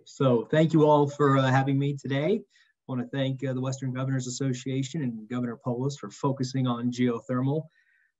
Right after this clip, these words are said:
Um, and by way of introduction, I am the Vice President of Business Development, um,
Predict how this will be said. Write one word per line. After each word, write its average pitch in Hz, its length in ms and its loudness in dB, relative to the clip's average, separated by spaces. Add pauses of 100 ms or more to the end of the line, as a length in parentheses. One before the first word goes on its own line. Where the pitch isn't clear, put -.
Um, 127 640 0 (240)
and 143 340 -6
by 160 140 -2
way 190 140 2
of 180 80 2
introduction, 156 680 -6
I 127 120 -10
am 135 120 -2
the 131 80 0
Vice 139 200 -2
President 156 520 -4
of 123 120 -14
Business 123 280 -4
Development, 139 600 -6 (460)
um, 131 420 0